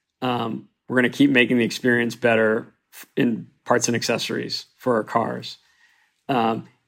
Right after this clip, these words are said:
in, in collectibles, there's so many things we're excited about. Um, you know, for example, we talked about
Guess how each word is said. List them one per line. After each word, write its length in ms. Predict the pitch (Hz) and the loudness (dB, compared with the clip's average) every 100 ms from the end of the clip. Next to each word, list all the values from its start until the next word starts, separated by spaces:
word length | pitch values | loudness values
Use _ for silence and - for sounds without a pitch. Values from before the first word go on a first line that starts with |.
| - | -2
in, 200 | 127 - - | -2 -4 0
in 340 | 143 123 - _ | 2 2 -4 _
collectibles, 840 | - 131 120 127 113 107 107 - _ _ | 4 4 4 0 0 0 -2 -6 _ _
there's 400 | 131 120 113 - - | -2 0 -2 -8 -6
so 300 | - 147 139 | 0 4 6
many 220 | 135 123 | 6 4
things 320 | - 123 113 | 4 2 4
we're 100 | 117 | 2
excited 460 | 110 - 123 113 104 | 2 2 2 2 2
about. 480 | 98 104 104 - _ _ _ _ _ _ | 0 0 -2 -6 _ _ _ _ _ _
Um, 400 | 139 127 117 113 | -2 0 0 0
you 80 | 151 | 4
know, 60 | 147 | 6
for 140 | 147 | 6
example, 420 | 127 139 127 127 | 6 6 6 6
we 140 | 110 131 | 6 4
talked 340 | - 139 - | 6 4 4
about 420 | 135 127 123 131 | 4 6 6 2